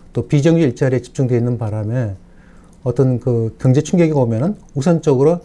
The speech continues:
여성 고용이 불안해지는, 즉 여성의 실업이 늘어나는 그런 현상이 이제 발생하게 됩니다.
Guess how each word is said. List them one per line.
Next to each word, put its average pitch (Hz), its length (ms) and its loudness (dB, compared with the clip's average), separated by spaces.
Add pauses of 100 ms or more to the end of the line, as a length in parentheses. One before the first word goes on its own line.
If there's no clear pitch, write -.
(280)
여성 160 280 2
고용이 131 560 0 (240)
불안해지는, 117 580 0 (220)
즉 - 160 -12 (100)
여성의 151 280 0
실업이 220 280 0
늘어나는 117 400 0 (400)
그런 139 180 -2
현상이 151 300 0
이제 107 160 -4
발생하게 110 400 -8
됩니다. 95 380 -10